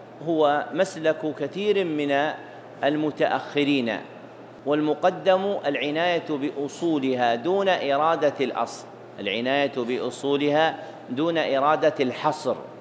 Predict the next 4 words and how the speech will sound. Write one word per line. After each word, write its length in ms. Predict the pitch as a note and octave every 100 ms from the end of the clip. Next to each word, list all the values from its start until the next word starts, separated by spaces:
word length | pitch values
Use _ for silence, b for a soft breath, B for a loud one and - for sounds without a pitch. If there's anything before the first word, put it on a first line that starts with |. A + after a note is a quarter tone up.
| - - - -
إذ 120 | C#3+ D3
الحصر 560 | C3 D#3 F3 F#3 F#3
متعذر 800 | E3 C#3+ D3 A2+ C#3+ A#2 G2 C#3 G#2+ - - - - -
لتجدد 960 | C#3 D3+ D#3+ D#3+ F#3+ C3 D3 B2+ A#2+